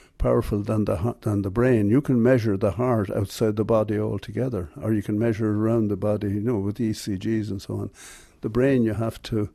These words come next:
put the electrodes right on the head, and it's much,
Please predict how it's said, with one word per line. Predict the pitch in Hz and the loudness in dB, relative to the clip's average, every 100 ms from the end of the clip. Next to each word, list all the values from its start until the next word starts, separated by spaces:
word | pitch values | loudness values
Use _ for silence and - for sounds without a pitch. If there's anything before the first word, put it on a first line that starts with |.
| _ - - - | _ -20 -20 -4
put | 120 | -4
the | 113 107 | 0 0
electrodes | 113 107 - 107 104 | 0 -2 -4 -4 -2
right | 113 113 | 0 0
on | 110 110 107 | 0 0 0
the | 104 | -2
head, | 120 117 110 90 - _ _ - - - - | 2 2 2 -4 -14 _ _ -20 -20 -20 -10
and | 101 98 104 | -4 -4 -4
it's | - | -4
much, | 110 - | -6 -6